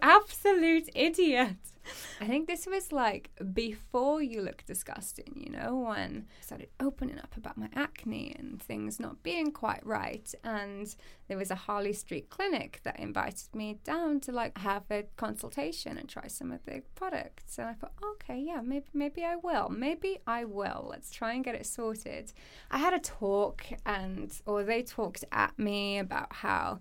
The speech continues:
cleansed home moisturizer is so outdated and that doesn't work anymore for your skin, all of this kind of stuff, and just wrote me up,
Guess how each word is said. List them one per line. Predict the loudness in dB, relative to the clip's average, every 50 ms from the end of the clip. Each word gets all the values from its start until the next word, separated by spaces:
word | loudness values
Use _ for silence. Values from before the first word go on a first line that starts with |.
| -10 -12 -8
cleansed | -4 -2 2 4 4 4 2 0 -2
home | -2 0 0 2 2 2
moisturizer | 2 2 0 -2 -4 -4 -2 0 0 -2 -2 -4
is | -4 -4
so | -4 -2 -2 0 2
outdated | 2 2 0 0 -4 -6 0 2 2 2 2 0 -4 -4 0 2 2 4 2 2 0 -4 -6
and | -8 -8 -8
that | -10 -10 -10
doesn't | -6 -2 -2 -2 -2 -2 -4
work | -6 -4 -6 -6 -6 -8
anymore | -8 -8 -6 -6 -6 -4 -4 -4 -4 -4 -6 -6 -6
for | -4
your | -4 -2 -2 -2
skin, | -4 -6 -4 -2 -2 -2 -2 -2 -2 -4 -2
all | -2 -2 -2 -4
of | -6 -6 -6
this | -6 -6 -8
kind | -8 -8 -8 -6 -6
of | -8
stuff, | -6 0 4 6 6 6 4 2 0
and | 0 2 2 0
just | 0 -2 -4 -4
wrote | -2 0 2 2 2 2
me | -2 -4 -2 0
up, | 0 -2 -2 -4